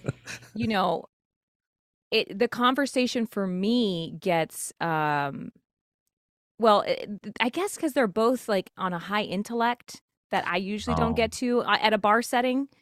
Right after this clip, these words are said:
Speaker 1: Do they
Speaker 2: You
Speaker 1: know
Speaker 2: know,
Speaker 1: it?
Speaker 2: and
Speaker 1: Do they know it? Are they aware? Are
Speaker 2: and
Speaker 1: they
Speaker 2: they
Speaker 1: self-aware they're
Speaker 2: know. I mean,
Speaker 1: smart?
Speaker 2: I would think, I would
Speaker 1: Yeah.
Speaker 2: be, Paula V knows both people. So yes, I would say they both know it.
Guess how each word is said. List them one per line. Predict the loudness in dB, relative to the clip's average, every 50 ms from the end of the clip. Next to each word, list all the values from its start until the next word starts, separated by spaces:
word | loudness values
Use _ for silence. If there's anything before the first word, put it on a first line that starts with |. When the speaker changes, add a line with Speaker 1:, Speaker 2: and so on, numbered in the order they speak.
| _ _ _ 4
Speaker 1:
Do | 6
they | 8 8
Speaker 2:
You | 8 8
Speaker 1:
know | 8 8 6
Speaker 2:
know, | 6
Speaker 1:
it? | 6 6
Speaker 2:
and | 4 4 2 0 -2 0 4
Speaker 1:
Do | 4
they | 4 6
know | 4 2 2 2
it? | 2 0 2
Are | 2
they | 2 4 4
aware? | 4 4 2 0 0 0 0
Are | 2
Speaker 2:
and | 2 2
Speaker 1:
they | 2
Speaker 2:
they | 2 2
Speaker 1:
self-aware | 2 2 2 2 4 4
they're | 6 6 6 4
Speaker 2:
know. | 4 2
I | 2 2
mean, | 2 4
Speaker 1:
smart? | 4
Speaker 2:
I | 4
would | 4 4 2 0
think, | 0 0 2 4
I | 4 4
would | 4 4 4
Speaker 1:
Yeah. | 2 2
Speaker 2:
be, | 2
Paula | 2 4 4 4 4
V | 2 0 -2 0
knows | 2 2 2 2 2
both | 0 0 0 0
people. | -4 -4 -2 -4 -4 -2
So | 2 4 4 4
yes, | 4 6 6 6 6 4 4 2
I | 2 2
would | 2 2
say | 2 2 4
they | 4 4 2
both | 4 4 4 4 4 2
know | 2 2 2 2 2
it. | 2 2 0 -2